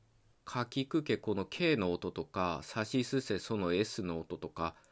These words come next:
パピプペポのPの音とか、まあ、この子音だけですね。こういった子音が無声音と言われるものです。この有声音と無声音の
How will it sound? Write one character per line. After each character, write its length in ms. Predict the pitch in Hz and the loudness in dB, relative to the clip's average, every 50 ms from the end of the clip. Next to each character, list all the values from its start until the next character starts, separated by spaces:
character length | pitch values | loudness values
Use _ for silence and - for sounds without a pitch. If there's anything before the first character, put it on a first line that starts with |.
| _ _ _ _ _ | _ _ _ _ _
パ 140 | - 101 98 | -4 -4 0
ピ 180 | - 120 117 | 0 0 0
プ 160 | 113 - 135 | 4 4 2
ペ 160 | - - 104 85 | 4 2 0 0
ポ 160 | - 107 95 | 0 -2 -2
の 100 | 90 87 - | -2 -4 -6
P 240 | - - 143 135 120 101 | -2 2 2 4 4 4
の 100 | 90 85 | 2 0
音 160 | - - 82 | -2 -4 -4
と 100 | - 76 | -6 -4
か、 240 | - 80 78 - - _ _ _ _ - - _ - | -4 -4 -4 -4 -6 _ _ _ _ -20 -20 _ -8
ま 80 | 104 | -8
あ、 20 | - | -4
こ 120 | - 123 | -2 -2
の 80 | 117 113 | 0 2
子 200 | - - 156 160 | 2 4 4 2
音 120 | 170 170 | 4 2
だ 100 | 165 165 | 2 2
け 100 | - - | 2 2
で 100 | 117 87 | 2 2
す 120 | - - | 0 -2
ね。 160 | 92 104 120 - - _ | -2 -4 -4 -6 -10 _
こ 160 | - - 160 160 | -4 0 2 2
う 40 | |
い 40 | 170 | 2
っ 40 | 151 | 0
た 200 | - - 160 156 | 0 -2 -2 -2
子 200 | 151 - 147 147 | 0 0 0 0
音 220 | 151 151 147 147 | 2 2 0 0
が 300 | 160 180 196 151 - - - _ _ _ _ _ _ _ _ _ _ _ _ _ _ _ | 2 2 2 2 2 -2 -8 _ _ _ _ _ _ _ _ _ _ _ _ _ _ _
無 160 | - 117 110 104 | -2 0 0 2
声 220 | - 117 107 98 | 6 6 8 8
音 120 | 92 85 | 6 4
と 100 | 78 85 | 2 0
言 100 | 85 82 | 2 2
わ 80 | 85 82 | 2 2
れ 80 | 87 82 | 2 2
る 80 | 85 | 2
も 120 | 85 87 87 | 0 0 0
の 120 | 85 76 | 0 -2
で 100 | 69 - | -4 -6
す。 240 | - - - - - _ _ _ _ _ _ _ _ _ _ _ _ _ _ _ _ _ _ - | -6 -8 -10 -14 -18 _ _ _ _ _ _ _ _ _ _ _ _ _ _ _ _ _ _ -2
こ 100 | 156 143 | 2 4
の 80 | 131 | 4
有 220 | 123 127 147 180 196 | 6 6 6 6 4
声 240 | - 220 214 214 | 2 2 4 4
音 180 | 190 165 139 123 | 6 4 4 4
と 80 | - 107 | 4 2
無 140 | 107 110 | 2 2
声 180 | 107 - 135 123 | 2 2 2 4
音 260 | 120 113 107 101 101 | 4 4 4 4 4
の 300 | 98 98 95 95 90 - | 4 4 4 4 4 2